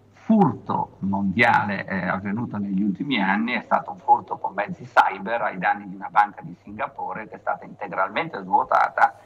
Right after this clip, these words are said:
di tutto il denaro che, dei, di tutti i conti correnti attraverso un attacco hacker. Quindi il nostro patrimonio è sicuramente sotto rischio di attacco informatico, ma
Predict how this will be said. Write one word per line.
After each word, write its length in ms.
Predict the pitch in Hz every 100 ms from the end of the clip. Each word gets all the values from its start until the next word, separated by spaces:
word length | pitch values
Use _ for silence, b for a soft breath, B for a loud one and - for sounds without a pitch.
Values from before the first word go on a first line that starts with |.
| B B
di 160 | - 98
tutto 260 | 123 98
il 120 | 104 92
denaro 500 | 117 123 95 90 113
che, 260 | - 95
dei, 220 | 95 95 92
di 160 | 160
tutti 300 | - 196 -
i 40 | 107
conti 320 | 117 101 95
correnti 520 | - 143 92 87 -
attraverso 520 | 104 - 98 95 90 98
un 80 |
attacco 400 | 92 - - -
hacker. 460 | 104 - - - -
Quindi 340 | 110 107 101 - b b b
il 160 | 185 156
nostro 440 | 139 127 123 - 98
patrimonio 800 | 107 - 113 110 117 110 123 117
è 80 | 113
sicuramente 1040 | - - - 117 104 113 151 113 - 90
sotto 420 | - 117 - 117
rischio 540 | 110 107 - - 95 90
di 140 | 104
attacco 460 | 98 - 98 - -
informatico, 680 | 92 98 92 95 - -
ma 280 | 113 165 123